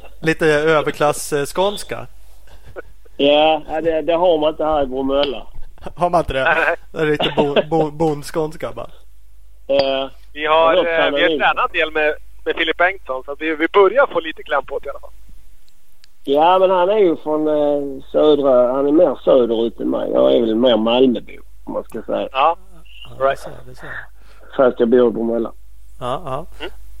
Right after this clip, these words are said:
Speaker 1: Ja, vi ska
Speaker 2: Ja.
Speaker 1: nog, vi ska nog reda ut det här, det tror jag.
Speaker 2: Absolut.
Speaker 1: Ja. Vi, vi, vi kör ibland nu att vi börjar med några snabbfrågor, så tänkte jag göra det med dig också, så vi får lite koll, bara grundkoll på dig.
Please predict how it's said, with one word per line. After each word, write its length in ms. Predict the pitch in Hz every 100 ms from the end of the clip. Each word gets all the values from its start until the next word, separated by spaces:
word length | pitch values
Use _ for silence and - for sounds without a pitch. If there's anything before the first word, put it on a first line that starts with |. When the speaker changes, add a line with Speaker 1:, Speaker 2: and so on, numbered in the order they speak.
| - - -
Speaker 1:
Ja, 120 | 117
vi 120 | 135
ska 100 | 135
Speaker 2:
Ja. 60 | 180
Speaker 1:
nog, 200 | - 120 - 180 -
vi 100 | 135
ska 140 | - 196
nog 140 | 139
reda 200 | 131 127
ut 120 | 120
det 60 | 139
här, 220 | 156 120 -
det 100 | 151
tror 160 | - 131
jag. 80 | - - - - -
Speaker 2:
Absolut. 800 | - 113 113 - - 139 135 113 - - - - -
Speaker 1:
Ja. 60 | 113 135 - - - - - - -
Vi, 180 | 165 180 214 -
vi, 300 | 180 196 202
vi 500 | 180 190 190 196 190
kör 200 | 208 262
ibland 260 | 190 156 151
nu 80 |
att 140 | 147 156
vi 60 |
börjar 260 | 151 156 175
med 80 | 160
några 120 | 147
snabbfrågor, 640 | - 170 127 - 233 151 117
så 120 | -
tänkte 220 | 170 170
jag 40 | 190
göra 120 | 208
det 60 |
med 120 | 147 135
dig 120 | 131
också, 320 | 127 - 123
så 80 | 139
vi 60 |
får 140 | 135 143
lite 240 | 135 127
koll, 400 | 139 175 127 113
bara 360 | 113 117 117 113
grundkoll 720 | 120 156 131 120 120 226 127
på 140 | - -
dig. 160 | -